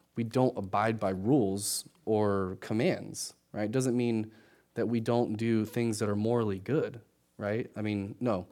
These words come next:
it does mean that we do things that are morally good. It doesn't mean that we don't think, do things that are immorally, that are immoral.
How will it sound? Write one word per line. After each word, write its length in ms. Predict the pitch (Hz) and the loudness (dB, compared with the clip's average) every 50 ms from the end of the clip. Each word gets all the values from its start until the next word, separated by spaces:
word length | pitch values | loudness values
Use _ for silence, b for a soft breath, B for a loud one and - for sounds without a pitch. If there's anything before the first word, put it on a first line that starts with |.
| _ | _
it 160 | - 117 113 107 | -4 -4 0 6
does 240 | 139 143 165 165 | 8 8 8 8
mean 160 | 147 131 113 110 | 8 4 4 4
that 80 | - | 2
we 100 | 101 107 | 2 0
do 180 | 104 110 107 104 | 0 0 0 0
things 220 | 98 113 107 104 | 0 0 -2 0
that 80 | 107 104 | 0 -2
are 60 | 101 | -2
morally 280 | 101 101 101 101 95 98 | -2 -4 -2 -4 -4 -4
good. 160 | 98 - 101 104 | -4 -4 -4 -4
It 80 | - 120 | -4 2
doesn't 240 | 123 139 143 160 131 | 4 4 4 6 4
mean 120 | 127 120 | 4 2
that 80 | 113 95 | 2 0
we 100 | 104 107 | 0 -2
don't 200 | 104 110 82 - | -2 -2 -4 -4
think, 220 | - 101 101 - | -6 -6 -6 -6
do 140 | - - 107 | -6 -8 -4
things 220 | 104 107 104 101 | -4 -2 -4 -2
that 100 | - 104 | -2 0
are 100 | 98 92 - | -2 -2 2
immorally, 600 | - 170 208 185 135 110 92 90 78 85 101 107 - b b b b b b | 4 4 6 6 6 4 2 0 -2 -4 -6 -8 -12 b b b b b b
that 100 | - 107 | 0 4
are 60 | 110 143 | 6 8
immoral. 480 | 196 170 117 92 92 98 104 104 107 | 8 8 6 4 0 -4 -8 -10 -12